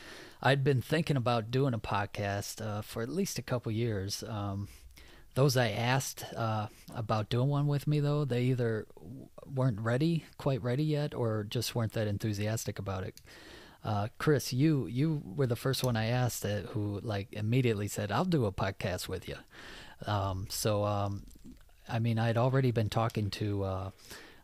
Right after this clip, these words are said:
uh, Adam at work. We worked together. I'd already been talking to another guy at work about what a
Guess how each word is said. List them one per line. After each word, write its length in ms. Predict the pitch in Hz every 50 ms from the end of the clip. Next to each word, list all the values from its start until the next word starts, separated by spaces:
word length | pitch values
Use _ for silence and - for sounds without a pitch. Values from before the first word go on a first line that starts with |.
| - -
uh, 220 | 101 101 98 95 -
Adam 380 | 120 120 123 120 110 95 98 98
at 140 | 104 104
work. 200 | 113 117 110 107
We 200 | 120 120 117 107
worked 260 | 101 117 117 104 - -
together. 340 | - 104 104 98 95 95 95
I'd 80 | 107 110
already 320 | 110 113 110 110 101 101
been 180 | 101 107 101 95
talking 300 | - 107 110 - 113 104
to 120 | - 107
another 260 | 98 98 107 107 107
guy 180 | 104 107 104 101
at 100 | 98 95
work 240 | 107 113 120 - -
about 280 | 107 101 98 98 98
what 180 | 107 110 107 104
a 100 | 98